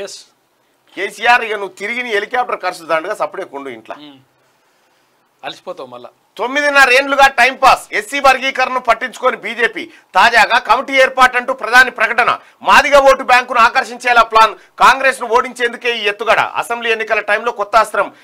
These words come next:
Speaker 2: ఇప్పటికే అనేక కమిషన్లు సానుకూలం. సుప్రీంకోర్టులోనూ విభిన్న, భిన్నమైన తీర్పులు.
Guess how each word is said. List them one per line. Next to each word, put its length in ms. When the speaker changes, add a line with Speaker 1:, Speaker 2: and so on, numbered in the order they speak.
Speaker 2:
ఇప్పటికే 540
అనేక 300
కమిషన్లు 580
సానుకూలం. 500
సుప్రీంకోర్టులోనూ 680
విభిన్న, 340
భిన్నమైన 460
తీర్పులు. 460